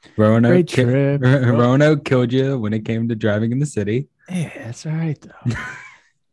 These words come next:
Speaker 2: That's all right.
Speaker 1: That's
Speaker 2: Parking
Speaker 1: all right.
Speaker 2: garage
Speaker 1: It's,
Speaker 2: got
Speaker 1: it's
Speaker 2: me a little
Speaker 1: learning.
Speaker 2: bit.
Speaker 1: It's learning.
Speaker 2: Uh, so Roanoke was cool. Never been there.
Speaker 1: It was
Speaker 2: Uh,
Speaker 1: actually. I've, I've never been there either. It was a cool
Speaker 2: cool.
Speaker 1: area.
Speaker 2: From what we saw,
Speaker 1: <clears throat>
Speaker 2: cool, cool little area. Uh, so we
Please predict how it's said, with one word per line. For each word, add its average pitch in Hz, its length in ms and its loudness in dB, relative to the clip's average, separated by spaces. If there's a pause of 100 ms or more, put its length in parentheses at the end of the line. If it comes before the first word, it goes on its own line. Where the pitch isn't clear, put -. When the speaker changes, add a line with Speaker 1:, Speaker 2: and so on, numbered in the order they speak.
(120)
Speaker 2:
That's 127 200 -12
all 151 60 -2
right. 160 360 -2 (120)
Speaker 1:
That's 104 180 -14
Speaker 2:
Parking 156 200 2
Speaker 1:
all 190 40 2
right. 185 220 2
Speaker 2:
garage - 260 -12
Speaker 1:
It's, 131 140 -8
Speaker 2:
got - 100 -8
Speaker 1:
it's - 140 -8
Speaker 2:
me 165 60 0
a - 20 0
little 175 100 4
Speaker 1:
learning. 110 220 0
Speaker 2:
bit. 92 140 -14
Speaker 1:
It's 117 200 -10
learning. 147 360 0 (520)
Speaker 2:
Uh, 104 300 -4
so 127 160 -2
Roanoke 165 520 4
was - 120 -8
cool. 147 440 0
Never 120 220 -4
been 110 240 2
there. 127 420 0 (140)
Speaker 1:
It 135 80 2
was 131 280 2
Speaker 2:
Uh, - 20 -4
Speaker 1:
actually. 101 420 -6 (140)
I've, 113 160 2 (160)
I've 113 180 0
never 110 200 0
been 98 120 -4
there 95 160 -2
either. 87 260 -6 (140)
It 110 80 -2
was 107 120 0
a - 20 -10
cool 107 140 -2
Speaker 2:
cool. 98 100 0
Speaker 1:
area. 92 300 -4 (100)
Speaker 2:
From 131 180 -6
what 110 200 -2
we 110 120 0
saw, 110 440 -2
Speaker 1:
<clears throat> - 40 -16
Speaker 2:
cool, 110 300 -4
cool 110 260 -2
little 101 220 -2
area. 131 640 0 (520)
Uh, 87 460 -12
so 95 220 -12
we 98 340 -4